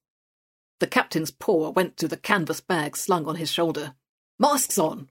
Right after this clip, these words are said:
all of you, just in case." He stood up, the jacky-lantern tumbling from his lap.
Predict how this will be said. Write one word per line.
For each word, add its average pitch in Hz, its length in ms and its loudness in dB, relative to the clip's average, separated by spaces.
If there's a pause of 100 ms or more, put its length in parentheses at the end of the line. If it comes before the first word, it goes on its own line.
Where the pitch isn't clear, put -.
all 226 180 6
of - 120 -2
you, - 240 -12
just 233 200 2
in 185 120 2
case." - 500 -8 (1040)
He 226 80 -2
stood 233 340 0
up, - 240 -6 (420)
the 156 120 0
jacky-lantern 147 840 -2
tumbling 156 460 -2
from 143 180 -6
his 156 180 -4
lap. 170 320 -4